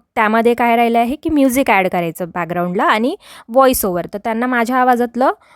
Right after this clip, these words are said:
व्हॉइस ओव्हर हवं होतं, त्यामुळे मग मी काय केलं, छान छोटीशी स्क्रिप्ट घेतली आणि ती बॅकग्राऊंडला आपण ॲड केली माझ्या आवाजामध्ये. आणि म्युझिकसाठी आपल्याला माहिती आहे की इथे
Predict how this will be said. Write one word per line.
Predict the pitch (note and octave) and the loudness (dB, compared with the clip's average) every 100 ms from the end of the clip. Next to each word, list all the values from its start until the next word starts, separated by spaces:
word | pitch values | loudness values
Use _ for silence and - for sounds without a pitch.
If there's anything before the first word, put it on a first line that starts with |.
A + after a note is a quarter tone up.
| _ | _
व्हॉइस | G3+ A#3 A#3 | 2 2 2
ओव्हर | A#3 A3+ | 2 2
हवं | A3+ G#3 | 0 0
होतं, | G3+ F#3+ C4+ E4+ | 0 -2 -4 -2
त्यामुळे | A3+ A3 A3+ | -2 -2 -2
मग | A#3 A#3 | -2 -2
मी | A#3+ | -2
काय | A#3+ A#3+ | -2 -2
केलं, | A#3 A3+ E4 F#4 - - | -2 -2 -2 -4 -16 -12
छान | - A#3 A3+ D#4+ _ - | -2 0 0 -4 _ -4
छोटीशी | A#3+ A#3+ A#3+ | -2 -2 -4
स्क्रिप्ट | A#3+ - C#4+ - | -4 -4 -4 -2
घेतली | C4 G3+ G#3 C#4+ - - - - | -2 -2 -4 -6 -8 -16 -20 -6
आणि | G#3 G#3 G#3+ | -2 -2 -4
ती | B3 | -4
बॅकग्राऊंडला | A3+ G3+ F#3 F#3+ F#3+ F#3+ | 0 2 2 0 0 0
आपण | F3 B3 - | 0 -4 -8
ॲड | - A3 G#3 - | -2 0 0 -2
केली | F3+ E3 | -6 -6
माझ्या | F#3 F#3 F#3 F3 | -4 -4 -4 -2
आवाजामध्ये. | E3+ E3 E3+ E3 E3 - - - | -2 -4 -6 -6 -8 -12 -16 -6
आणि | G#3 A3 | -2 2
म्युझिकसाठी | A#3 B3 B3+ - C#4+ C#4 C#4+ D4+ - | 4 2 0 -2 -2 -2 -6 -8 -12
आपल्याला | A#3+ B3 | -6 -2
माहिती | C4+ C4+ A#3+ B3 | 0 -2 0 0
आहे | A3+ G#3+ | 0 -2
की | G#3+ | -4
इथे | G#3+ A#3+ | -2 -2